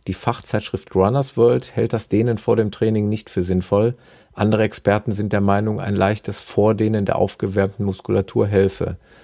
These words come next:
Vertrauen Sie auf Ihr Gefühl. Dehnen Sie eher nach dem Training und achten Sie darauf, dass Sie nie in den Schmerz hineindehnen. Ein leichtes Ziehen ist ausreichend. Also, zusammengefasst, aufwärmen, ja, kann man machen.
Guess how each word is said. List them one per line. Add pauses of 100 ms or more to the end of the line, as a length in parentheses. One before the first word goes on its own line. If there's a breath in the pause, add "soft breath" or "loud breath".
(220 soft breath)
Vertrauen
Sie
auf
Ihr
Gefühl. (400 soft breath)
Dehnen
Sie
eher
nach
dem
Training
und
achten
Sie
darauf,
dass
Sie
nie (640 soft breath)
in
den
Schmerz
hineindehnen.
Ein
leichtes
Ziehen
ist
ausreichend. (920 loud breath)
Also,
zusammengefasst,
aufwärmen, (160)
ja,
kann
man
machen.